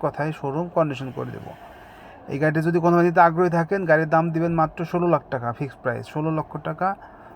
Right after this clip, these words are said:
বলতে পারেন ফিক্সড প্রাইস। আর গাড়িটি এলপিজি কনভার্সন করা আছে, দেখেন এই জায়গাগুলো দেখেন একদম অরিজিনাল সেটআপে আছে, কোনো অ্যাক্সিডেন্ট হিস্ট্রি নাই গাড়িতে।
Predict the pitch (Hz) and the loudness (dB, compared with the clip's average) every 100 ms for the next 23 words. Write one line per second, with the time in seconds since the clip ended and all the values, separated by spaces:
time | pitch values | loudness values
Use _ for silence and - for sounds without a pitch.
0 | - 156 156 165 165 170 170 170 - 160 | -6 -2 0 2 2 2 2 2 2 -2
1 | 151 180 175 - - - - - - - | 0 0 -2 -14 -20 -18 -18 -18 -20 -20
2 | - - 127 135 160 165 160 - 202 214 | -14 -8 -4 2 4 4 2 -2 2 2
3 | 180 214 196 214 208 190 175 170 165 165 | 0 -4 0 0 0 2 2 2 0 0
4 | 170 156 135 123 - 196 190 - - - | 2 2 2 0 -4 -8 -8 -14 -20 -20
5 | - - 135 131 143 151 147 151 135 131 | -16 -8 -6 -6 -2 -2 -2 -2 -2 -4
6 | 127 123 123 123 127 123 139 135 131 123 | -4 -6 -6 -8 -8 -6 -4 -4 -4 -4
7 | 127 123 127 127 127 123 120 156 165 - | -6 -6 -8 -8 -6 -6 -8 -12 -12 -20
8 | - - - - - 143 147 147 - 135 | -20 -20 -20 -20 -8 -2 0 -2 -4 -4
9 | 135 127 - 139 131 120 113 113 110 | -4 -6 -8 -6 -4 -4 -6 -8 -8